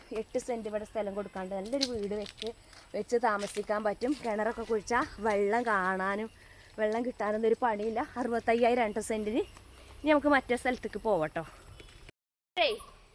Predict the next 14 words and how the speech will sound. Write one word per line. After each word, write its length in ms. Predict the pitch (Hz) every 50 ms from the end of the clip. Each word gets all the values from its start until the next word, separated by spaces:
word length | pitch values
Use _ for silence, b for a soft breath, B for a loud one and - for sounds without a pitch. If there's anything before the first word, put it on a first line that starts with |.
| _ - - - - - - - - - 320 320
ഇപ്പൊ 160 | - 370 370 359 359 339 330
ഇവിടെ 320 | 339 302 330 330 359 381 381 359 - - 269 311
ദാ 100 | 302 302 320 - - 330
ഇവിടെ 240 | 294 349 359 381 359 -
സ്ഥലമുണ്ട് 380 | - 302 277 277 269 269 262 254 247 247
വരി, 200 | 233 233 240 277 - - 277
ഞാൻ 100 | 254 247 247
കാണിച്ചു 260 | 226 202 196 - 202
തരാം. 200 | 190 190 202 254 254 -
ഇവിടെ 160 | - 262 269 277
കുറച്ച് 240 | 277 269 262 - 262 247
സ്ഥലമുണ്ട്. 400 | - 233 214 190 180 190 175 214 269 320 - - - - - - - - - - - - - - - - - - - - - - - - - - - - - - - - - - - - - - - - - - - - 330
ഇത് 160 | 339 285 403 453 440 - - - 311 320 - - -
പോക്കറ്റ് 520 | 320 311 302 302 - 320 330 - - 403